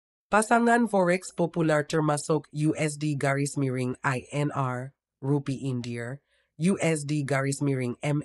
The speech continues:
X N, Peso Mexico, dan U S D garis miring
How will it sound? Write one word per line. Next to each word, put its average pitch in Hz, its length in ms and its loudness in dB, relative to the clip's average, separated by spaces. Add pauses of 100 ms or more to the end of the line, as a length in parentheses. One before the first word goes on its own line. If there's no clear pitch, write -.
X 123 400 -8
N, 117 320 -10 (400)
Peso 147 320 0
Mexico, 139 720 -2 (400)
dan 190 320 4
U 165 240 2
S 156 160 0
D 147 160 -2
garis 131 320 -2
miring 123 320 0